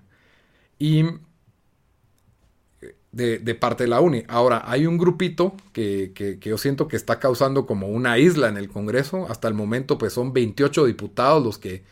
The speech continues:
los que hicieron esta alianza. Y está, está bastante interesante, porque digamos que para mí son los que son populares en el Twitter, ¿verdad? Y, y son los popu-,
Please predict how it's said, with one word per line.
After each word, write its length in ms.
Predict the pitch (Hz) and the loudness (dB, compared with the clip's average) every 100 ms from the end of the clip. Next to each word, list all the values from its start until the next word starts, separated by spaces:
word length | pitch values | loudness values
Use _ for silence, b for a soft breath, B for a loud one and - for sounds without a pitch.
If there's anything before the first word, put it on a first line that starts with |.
| b b b - | b b b -6
los 120 | 110 | -4
que 100 | 113 | -2
hicieron 300 | 127 127 123 | 0 0 0
esta 240 | 120 143 | -2 0
alianza. 580 | 131 139 139 135 170 175 b b b b b _ | 2 2 2 0 -4 -4 b b b b b _
Y 220 | 147 139 | 0 2
está, 400 | 120 - 139 143 131 | 4 4 4 4 0
está 200 | - 160 | 4 4
bastante 380 | 175 190 185 185 | 6 4 2 0
interesante, 580 | 160 131 123 185 165 120 | 2 2 2 2 0 -4
porque 260 | 107 - | -4 -2
digamos 300 | 113 135 160 | 2 2 2
que 100 | 151 | 0
para 240 | - 110 107 | 0 0 0
mí 120 | 147 | -2
son 220 | 170 165 | 0 2
los 160 | 151 - | 0 0
que 120 | 104 | -2
son 200 | 131 139 | -2 2
populares 600 | 151 113 110 120 131 123 | 0 2 2 2 2 0
en 120 | 110 | -4
el 160 | 95 90 | -4 -2
Twitter, 360 | 120 107 82 | -2 -2 -10
¿verdad? 340 | 76 78 95 110 _ b b b b b b b | -10 -10 -12 -12 _ b b b b b b b
Y, 320 | 120 117 110 110 | 0 2 4 2
y 160 | 120 | -2
son 180 | 113 139 | 0 0
los 120 | 139 | 2
popu-, 320 | 147 - 120 | 0 0 -2